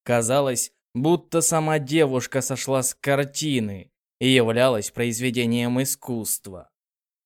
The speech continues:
Модная одежда идеально сидела на ее изящной фигурке.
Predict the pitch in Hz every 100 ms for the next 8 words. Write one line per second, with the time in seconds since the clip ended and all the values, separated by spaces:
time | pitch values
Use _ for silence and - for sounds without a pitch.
0 | - 127 147 127 120 127 123 123 117 123
1 | 156 143 107 104 82 _ 113 131 117 135
2 | 165 208 202 202 - 143 120 127 135 131
3 | 123 123 120 120 117 107 110 104 123 120
4 | 117 143 123 123 113 - 113 98 -